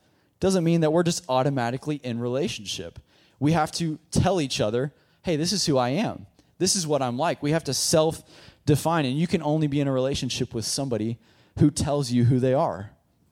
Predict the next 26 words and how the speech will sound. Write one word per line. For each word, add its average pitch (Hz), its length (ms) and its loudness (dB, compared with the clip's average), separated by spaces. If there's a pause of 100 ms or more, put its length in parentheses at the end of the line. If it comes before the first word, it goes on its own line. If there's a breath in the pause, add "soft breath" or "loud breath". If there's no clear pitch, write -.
(380)
And 139 100 2
so 151 160 6
this 143 160 4
is 147 80 0
what 143 180 2
God 131 260 4
did. 139 260 2 (520)
God 143 260 4
told 156 240 4
us, 104 320 -2 (380 soft breath)
"This 127 340 2
is 143 180 2
who 135 260 6
I 117 380 -6
am." 101 420 -4 (340 soft breath)
And 139 100 2
he 139 80 4
did 147 220 8
it 127 140 4
through 123 420 6 (480 soft breath)
his 135 260 4
word. 104 520 4 (1200 soft breath)
But 151 160 6
check 151 200 2
this 156 180 4
out. 107 280 4